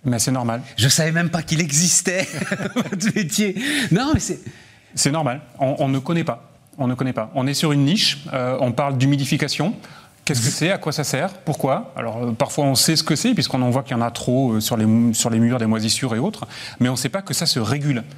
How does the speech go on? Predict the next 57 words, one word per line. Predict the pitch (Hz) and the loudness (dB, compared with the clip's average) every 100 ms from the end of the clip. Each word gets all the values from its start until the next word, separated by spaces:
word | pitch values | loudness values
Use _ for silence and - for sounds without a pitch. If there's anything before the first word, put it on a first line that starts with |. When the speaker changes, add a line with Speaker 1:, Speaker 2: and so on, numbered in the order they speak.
| - | -10
Speaker 1:
on | 120 | -6
ne | |
sait | - | -4
pas | - | -4
que | 170 | -4
ça | 123 | -6
se | - | -4
contrôle. | 135 - 117 98 - | -4 -4 -6 -6 -8
Speaker 2:
C'est | - | -6
un | 113 | -6
truc | - 101 | -8 -12
de | - | -14
dingue. | - - - - | -16 -18 -20 -12
Speaker 1:
Et | - | -4
nous, | 117 | -2
c'est | 147 | 0
notre | 135 127 | -2 -2
métier, | 135 123 117 - | -4 -6 -12 -16
c'est | - 107 | -10 -6
de | |
contrôler | 104 - 151 - 127 143 - - _ | -4 -4 -4 -4 -4 -6 -10 -20 _
pour | 131 | -6
avoir | 113 208 | -2 -2
le | |
Speaker 2:
Contrôler | - 190 190 220 | -2 -4 -2 -2
le | 160 | -2
taux | 143 - 254 | -4 -4 -2
d'humidité | 226 202 180 151 151 180 254 - | 0 0 2 2 0 -2 -6 -8
Speaker 1:
Ouais. | 117 - - _ _ _ _ | -8 -8 -20 _ _ _ _
Speaker 2:
dans | - 107 165 | -4 0 0
les | 165 | 0
bâtiments. | 156 - 123 90 - | -2 -2 -4 -4 -8
Speaker 1:
Dans | 139 | -4
les | 143 | -2
bâtiments. | 135 127 120 107 - - - - | -4 -4 -4 -4 -8 -20 -20 -6
Les | 113 113 | -2 0
usines, | 123 117 123 127 135 131 | 0 2 2 2 0 0
euh, | 117 113 113 | 0 -2 -2
le, | 110 113 | -2 0
les | 113 | 0
bâtiments | 110 110 117 | -2 -4 -4
tertiaires, | 113 120 - 131 | -4 -4 -4 -4
comme | - 131 | -4 -2
ici, | 123 147 | -2 -2
hein, | 175 | -2
des | 107 | -2
bureaux, | 107 113 107 143 | 0 0 0 -2
comme | 113 110 | -2 0
ici | 104 131 | 0 -2
aussi, | 127 - 131 | -2 -2 -2
euh, | 131 107 - - - - | -2 -4 -6 -16 -20 -6
on | 110 | -4
a | 113 | -2
besoin | 123 147 | -2 0
de | |
le | 147 | 0
contrôler. | 147 143 123 | -2 -2 -4